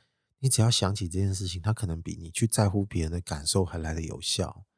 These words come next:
当然这件事情听起来，哎，有点无奈哦。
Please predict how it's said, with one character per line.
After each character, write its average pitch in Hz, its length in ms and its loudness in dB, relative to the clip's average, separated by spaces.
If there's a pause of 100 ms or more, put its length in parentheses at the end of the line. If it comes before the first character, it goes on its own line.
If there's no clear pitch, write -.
(360)
当 139 180 8
然 110 140 6
这 127 120 2
件 117 140 2
事 110 200 2
情 92 180 -2
听 107 220 -4
起 - 160 -2
来， 78 200 -2 (1600)
哎， 92 240 2
有 107 100 8
点 113 140 6
无 80 220 -6
奈 95 280 2
哦。 - 140 -12